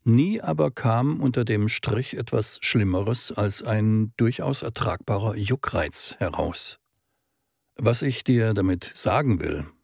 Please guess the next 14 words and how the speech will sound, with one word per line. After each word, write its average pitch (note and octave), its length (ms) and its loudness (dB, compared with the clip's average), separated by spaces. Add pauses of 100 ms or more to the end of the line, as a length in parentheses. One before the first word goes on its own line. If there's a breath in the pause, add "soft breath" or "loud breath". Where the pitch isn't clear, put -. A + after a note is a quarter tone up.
(280)
bleib F2+ 560 0
gelassen. F2 600 0 (1080)
Beobachte A2+ 580 2
den F2 240 0
Biss. - 300 -2 (760)
Das - 180 0
markanteste C#3+ 640 2
Erkennungszeichen C#3 1120 2
einer G2 280 0
Lyme-Borreliose G#2+ 1300 2
ist - 400 -4
die G#2 220 2
sogenannte A2 640 0
Wanderröte. F2 1000 -2